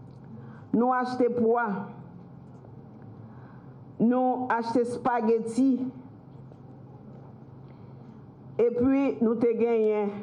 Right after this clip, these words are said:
préparé des kits même pour Simona. Avec la, la Kaeli, des kits qui gagnent du riz là-dedans, qui gagnent pois, qui gagnent l'huile,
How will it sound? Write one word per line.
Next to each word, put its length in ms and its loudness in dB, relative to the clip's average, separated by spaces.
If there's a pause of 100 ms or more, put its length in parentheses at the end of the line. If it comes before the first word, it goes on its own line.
(100)
préparé 520 6
des 280 4
kits 220 2 (100)
même 300 6
pour 160 6
Simona. 800 2 (200)
Avec 320 4
la, 120 4
la 200 2
Kaeli, 440 2
des 180 4
kits 200 0
qui 180 -2
gagnent 180 4
du 180 2
riz 140 6
là-dedans, 460 2
qui 80 0
gagnent 180 2
pois, 220 0
qui 120 -2
gagnent 300 4
l'huile, 400 4